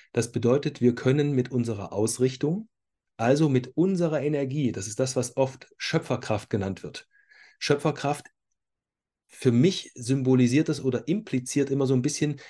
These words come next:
du kannst erschaffen, was du willst. Das hängt da oft so ein bisschen dran, deswegen benutze ich dieses Wort nicht. Nennen wir es mal etwas freier, Qi, Lebensenergie, Bewusstsein.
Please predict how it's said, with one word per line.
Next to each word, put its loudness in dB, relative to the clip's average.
du -4
kannst -4
erschaffen, -4
was -6
du -8
willst. 2
Das -4
hängt 2
da 0
oft -2
so 0
ein 0
bisschen -4
dran, 0
deswegen 0
benutze 0
ich -6
dieses -6
Wort -4
nicht. -16
Nennen 2
wir 4
es -2
mal 0
etwas -4
freier, -2
Qi, 0
Lebensenergie, 0
Bewusstsein. 2